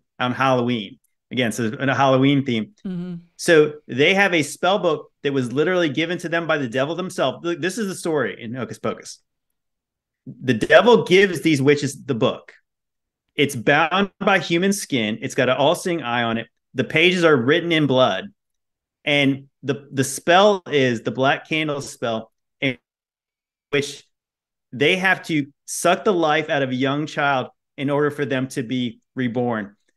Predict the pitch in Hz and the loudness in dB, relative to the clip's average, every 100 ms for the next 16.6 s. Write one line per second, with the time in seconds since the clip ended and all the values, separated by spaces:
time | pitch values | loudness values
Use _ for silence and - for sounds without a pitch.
0 | _ _ _ _ _ _ _ _ _ _ | _ _ _ _ _ _ _ _ _ _
1 | 127 147 208 220 240 226 175 160 _ _ | -2 4 6 6 4 2 0 -4 _ _
2 | _ 165 147 113 90 - _ _ _ _ | _ -8 -6 -6 -8 -16 _ _ _ _
3 | _ _ - - 143 113 - _ _ _ | _ _ -6 2 4 2 -6 _ _ _
4 | _ _ _ _ _ _ 180 185 139 151 | _ _ _ _ _ _ -4 -4 -6 -16
5 | - _ - - 135 143 170 202 170 156 | -20 _ -14 -2 4 6 8 6 6 4
6 | 151 143 139 139 147 143 196 190 185 196 | 4 2 0 -10 -4 2 4 4 2 0
7 | 190 196 190 185 170 175 180 180 147 139 | 2 2 0 0 0 0 -4 -4 -4 -2
8 | 135 143 139 - _ _ _ - 131 135 | -4 -2 -6 -6 _ _ _ -4 0 0
9 | 165 196 165 139 135 135 156 156 135 139 | 2 2 2 2 0 -2 -4 -2 0 0
10 | 139 151 147 143 123 120 131 113 110 _ | 0 -2 -4 -4 -4 -4 -4 -6 -6 _
11 | _ _ _ _ _ _ _ _ _ _ | _ _ _ _ _ _ _ _ _ _
12 | _ _ _ - 147 156 165 165 156 156 | _ _ _ 2 4 6 6 4 2 2
13 | 160 147 131 147 135 147 120 - 131 135 | 2 2 2 0 0 0 -2 -2 -4 -2
14 | 123 104 - 139 139 123 113 107 - 113 | -4 -4 -4 -4 -2 -4 -4 -6 -8 -6
15 | 120 110 139 135 127 143 127 123 117 - | -6 0 0 0 0 2 2 2 0 -2
16 | 120 120 123 135 123 110 | -4 0 2 4 2 -2